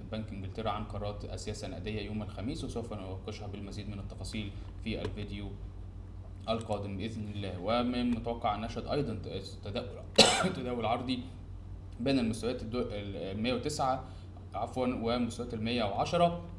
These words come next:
من المتوقع أنه في حال اختراق مستويات المية وعشرة تمانين أن نشهد استمرار للارتفاع لمستويات المية وحداشر، وفي حال كسر مستويات المية وتسعة من المتوقع أن نشهد إلى،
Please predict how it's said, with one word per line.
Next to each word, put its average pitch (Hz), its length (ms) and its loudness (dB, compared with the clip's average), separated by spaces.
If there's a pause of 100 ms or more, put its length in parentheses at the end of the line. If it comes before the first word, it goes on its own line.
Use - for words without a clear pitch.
(500)
من 120 60 4
المتوقع 123 360 4
أنه 120 140 2
في 113 120 -4
حال 120 140 -2
اختراق 110 320 -4
مستويات 110 260 -4
المية 110 200 -2
وعشرة 107 300 -2
تمانين 123 440 0 (280)
أن 104 60 -2
نشهد 110 300 -2
استمرار 113 460 0
للارتفاع 110 760 -2
لمستويات 104 360 -4
المية 104 280 -4
وحداشر، 139 460 0
وفي 117 180 -2
حال 117 160 -6
كسر - 240 -6
مستويات 104 260 -6
المية 104 200 -4
وتسعة 101 480 -4 (220)
من 120 60 0
المتوقع 120 400 0
أن 104 60 -4
نشهد 104 280 -4
إلى، 98 220 -4